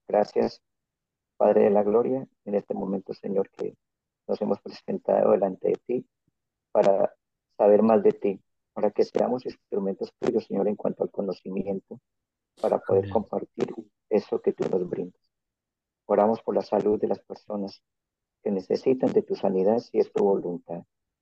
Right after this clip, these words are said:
Speaker 1: Que se acerquen a ti, Señor, no solo pensando en ser sanados,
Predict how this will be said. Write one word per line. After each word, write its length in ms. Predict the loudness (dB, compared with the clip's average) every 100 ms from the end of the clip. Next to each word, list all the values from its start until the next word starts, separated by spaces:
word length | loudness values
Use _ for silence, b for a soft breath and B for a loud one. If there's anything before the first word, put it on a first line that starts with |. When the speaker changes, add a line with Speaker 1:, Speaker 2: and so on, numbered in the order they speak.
| _ _ _
Speaker 1:
Que 100 | -6
se 100 | -2
acerquen 420 | -2 -2 -4 -4
a 80 | -4
ti, 160 | -4 -6
Señor, 400 | -4 -4 -4 -6
no 100 | -4
solo 380 | -4 -2 -2 -2 -4 _ _ -4
pensando 420 | -2 0 0 0
en 60 |
ser 140 | 0 -2
sanados, 580 | 0 2 2 2 -2